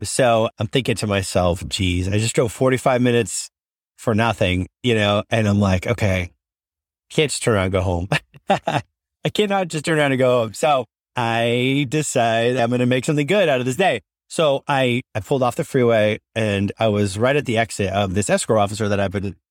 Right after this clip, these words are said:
trying to get a hold of. So she's with a Stewart Title and I work with the local Stewart Title, the Redlands one. And this is the Riverside location. So anyways,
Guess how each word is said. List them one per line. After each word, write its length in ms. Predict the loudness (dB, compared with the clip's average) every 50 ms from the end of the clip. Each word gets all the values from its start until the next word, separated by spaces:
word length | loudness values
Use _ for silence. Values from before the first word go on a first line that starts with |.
| _ _ _ _ _
trying 260 | -4 -2 0 0 0
to 380 | 0 2 2 2 2 2 0 -2 -2
get 180 | -2 0 0
a 40 | 0
hold 280 | 2 2 0 2 2 0
of. 120 | 0 0
So 240 | 0 0 2 2 2
she's 220 | 2 0 0 2
with 180 | 2 0 -2 -4 _ -8
a 60 | -8
Stewart 300 | -6 -2 -2 -2 -2 0
Title 340 | 0 0 0 2 0 -2 -2 -6 _ _ _
and 320 | -2 -2 0 0 -2 -4 -6 -10 _ _ _ _ _ _ -4
I 140 | -2 0 0
work 300 | 2 2 2 0 0 0
with 120 | -2 -2 -2 _ _ _ _
the 220 | 0 0 2 2 4
local 340 | 2 2 2 2 0 -2
Stewart 340 | -2 -2 -2 0 0 0 0
Title, 300 | -2 -2 -4 -2 -2 -2
the 80 | -2 0
Redlands 340 | 0 0 0 0 -2 -4 -2
one. 200 | -2 -2 0 0
And 80 | 0
this 120 | -2 -2 -2
is 120 | -6 -4
the 100 | -2 -2
Riverside 380 | -2 -2 -2 -2 -2 -2 0 0
location. 440 | 0 0 0 -2 -2 -2 -4 -4
So 140 | -2 -2 -4 -4 _ _ _ _ _ _ _ _ _
anyways, 320 | 0 2 2 2 2 0